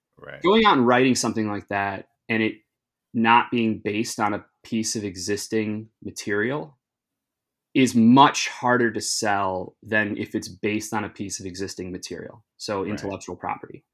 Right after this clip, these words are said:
Speaker 1: Yeah.
Speaker 2: So the underlying intellectual property becomes very valuable because everybody's trying to cover their ass. And every exec, producer, studio, et cetera, a project is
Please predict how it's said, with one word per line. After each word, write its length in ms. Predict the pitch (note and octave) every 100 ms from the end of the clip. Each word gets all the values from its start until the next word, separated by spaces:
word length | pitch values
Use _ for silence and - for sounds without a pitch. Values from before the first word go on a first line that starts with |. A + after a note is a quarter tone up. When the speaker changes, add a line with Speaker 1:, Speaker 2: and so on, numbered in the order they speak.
| _ _
Speaker 1:
Yeah. 200 | E2 D#2
Speaker 2:
So 200 | D2+ C3+
the 140 | B2+ C3+
underlying 680 | C#3+ E3+ E3+ C#3+ C3 C3 B2+
intellectual 500 | A#2+ A2+ A2 - A2
property 640 | - A2+ A2 G#2 F#2+ F#2
becomes 340 | F#2+ - G2+ G2
very 200 | G2+ F#2+
valuable 760 | G#2 A2 A2+ A2 F#2+ F#2 F#2 _ _ _ _
because 800 | A2 - B2+ A#2 A2+ G#2+ - - _ _ _ _ _ _ _ _ _ _ _ -
everybody's 540 | D#3 E3+ F3+ E3+ D3
trying 180 | - C3+
to 60 | B2
cover 300 | - A2+ A2+
their 160 | G#2
ass. 500 | G2 F#2 G2 - - - _ _ _ _ -
And 420 | A2 A2+ A2 A2
every 580 | B2+ C#3+ E3+ E3 D3+ - -
exec, 500 | A#2+ G#2+ C3 B2+ - _
producer, 640 | - A2+ A2+ A2 A#2+ A2+ G#2+
studio, 420 | - A#2 A2 G#2+
et 120 | G2
cetera, 580 | - G#3 - A2+ G2 G#2 _ _ _ _ _ _ _ _ _ _ _ _ _ _ _ _ _
a 80 | D3
project 600 | C#3+ F3+ F3 G3+ G#3 G3
is 320 | D#3 A2+ G2+